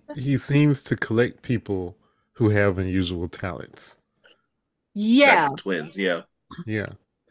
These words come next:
Speaker 1: He,
Speaker 2: Yeah.
Speaker 1: he seems to, to see, and then it's cool to have a per-, a character who actually sees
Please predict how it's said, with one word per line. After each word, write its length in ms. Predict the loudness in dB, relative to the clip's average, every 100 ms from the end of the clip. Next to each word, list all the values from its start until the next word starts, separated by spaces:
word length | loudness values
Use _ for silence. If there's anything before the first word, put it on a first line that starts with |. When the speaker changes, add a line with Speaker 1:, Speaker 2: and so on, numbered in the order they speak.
| _ -2
Speaker 1:
He, 100 | 0
Speaker 2:
Yeah. 180 | 2 0
Speaker 1:
he 100 | -2
seems 440 | -2 0 0 0
to, 260 | 2 4 2
to 220 | 0 0
see, 360 | 2 0 0 2
and 140 | 4
then 200 | 4 4 6
it's 220 | 4 4
cool 300 | 2 4 6
to 120 | 4
have 200 | 6 6
a 80 | 4
per-, 180 | 2 -4
a 120 | -4
character 480 | 0 4 4 2 -2
who 140 | -2
actually 460 | 0 -2 0 -2 -2
sees 560 | 0 -2 0 -2 -4